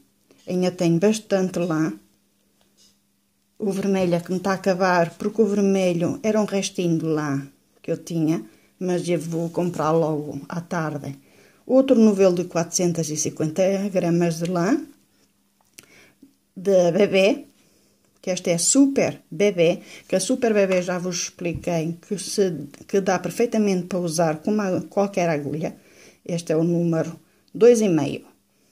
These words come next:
Por isso, usem a lã que quiserem, que dê a, para usarem uma agulha fina. Este é o número dois e meio, mas podem usar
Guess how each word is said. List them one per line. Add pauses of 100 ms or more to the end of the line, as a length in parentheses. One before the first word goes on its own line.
(1400)
Por
isso, (260)
usem
a
lã
que
quiserem, (680)
que
dê
a, (1300)
para
usarem
uma
agulha (420)
fina. (560)
Este
é
o
número
dois
e
meio,
mas
podem
usar